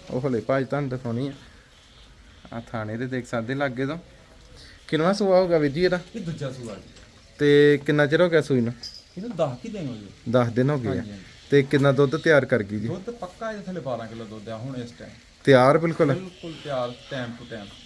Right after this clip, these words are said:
Speaker 1: ਤੇ ਕਿੰਨਾ ਕੁ ਦੁੱਧ ਚਵਾਈ ਜਾਊਗੀ ਇਹ?
Speaker 2: ਚੌਦਾਂ ਕਿਲੋ ਦੀ ਚਵਾਈ ਜਾਏਗੀ ਇਹ।
Speaker 1: ਅੱਛਾ।
Speaker 2: ਹਾਂ।
Speaker 1: ਚੌਦਾਂ ਕੁ ਲੀਟਰ ਦੇ ਕਰੀਬ ਜਿਹੜਾ
Speaker 2: ਹੂੰ।
Speaker 1: ਚਵਾਈ ਜਾਊਗੀ।
Speaker 2: ਹੂੰ।
Speaker 1: ਖੋਲੋ ਹਾਂ, ਫਿਰ ਤੋਰ ਦਈਏ।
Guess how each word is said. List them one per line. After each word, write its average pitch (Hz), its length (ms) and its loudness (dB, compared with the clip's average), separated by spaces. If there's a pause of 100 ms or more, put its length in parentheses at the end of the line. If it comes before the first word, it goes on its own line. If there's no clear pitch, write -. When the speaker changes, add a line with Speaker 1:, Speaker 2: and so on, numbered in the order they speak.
Speaker 1:
ਤੇ 139 440 6 (140)
ਕਿੰਨਾ 139 260 2
ਕੁ 143 80 0
ਦੁੱਧ 135 200 2
ਚਵਾਈ 131 200 4
ਜਾਊਗੀ 113 340 0
ਇਹ? 110 80 -4 (1300)
Speaker 2:
ਚੌਦਾਂ 185 260 -12
ਕਿਲੋ 185 160 -16
ਦੀ 175 100 -14
ਚਵਾਈ 147 340 -12
ਜਾਏਗੀ 170 340 -12
ਇਹ। 170 300 -10
Speaker 1:
ਅੱਛਾ। 123 300 0 (100)
Speaker 2:
ਹਾਂ। 110 400 -18
Speaker 1:
ਚੌਦਾਂ 135 360 4
ਕੁ 139 80 -2
ਲੀਟਰ 131 240 0
ਦੇ 120 100 2
ਕਰੀਬ 110 240 0
ਜਿਹੜਾ 110 180 2
Speaker 2:
ਹੂੰ। - 260 -12
Speaker 1:
ਚਵਾਈ 110 200 0
ਜਾਊਗੀ। 98 340 -4
Speaker 2:
ਹੂੰ। 120 100 -10 (220)
Speaker 1:
ਖੋਲੋ 131 280 4
ਹਾਂ, 160 180 0
ਫਿਰ 147 120 2
ਤੋਰ 123 260 0
ਦਈਏ। 113 260 -4